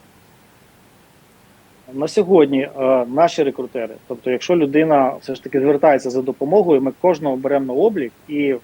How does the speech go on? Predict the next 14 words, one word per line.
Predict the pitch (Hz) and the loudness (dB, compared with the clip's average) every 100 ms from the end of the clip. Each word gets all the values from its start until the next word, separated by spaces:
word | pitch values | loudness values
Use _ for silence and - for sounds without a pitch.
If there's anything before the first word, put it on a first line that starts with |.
| 135 | -10
нас | 127 - | -12 -12
спеціальна | - - 139 131 | -14 -8 -6 -6
програма | 123 120 135 127 123 | -6 -4 -2 -2 -4
є, | 151 202 - - _ | -6 -8 -10 -20 _
ми | 139 156 | -2 2
людину | 151 143 170 185 156 139 - | 2 2 0 2 0 -2 -6
ведемо, | 127 147 147 143 123 | -2 2 2 2 0
то, | - | -8
що | - 127 | -12 -12
ми | 123 | -10
називаємо, | 120 131 160 185 147 120 - _ - | -4 0 4 4 2 -4 -10 _ -6
Т | 147 | -4
Ц | 143 | -4
К, | - 156 165 160 151 | -2 2 2 2 0